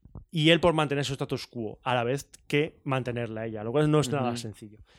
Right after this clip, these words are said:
Speaker 1: Es un poco la historia de un, mm, se-, vamos a decir, un, no es un matrimonio, pero un matrimonio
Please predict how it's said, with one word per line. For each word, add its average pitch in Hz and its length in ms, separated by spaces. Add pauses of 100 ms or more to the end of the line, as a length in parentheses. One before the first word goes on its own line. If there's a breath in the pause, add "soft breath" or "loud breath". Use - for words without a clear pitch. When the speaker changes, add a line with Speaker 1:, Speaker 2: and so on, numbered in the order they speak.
(300 soft breath)
Speaker 1:
Es 226 160
un 262 120
poco 226 200
la 202 60
historia 180 360
de 151 200
un, 143 800 (520)
mm, 143 520
se-, 135 140 (180)
vamos 156 200
a 175 40
decir, 135 240
un, 135 480
no 151 120
es 156 60
un 165 60
matrimonio, 156 400
pero 123 220
un 165 200
matrimonio 151 1160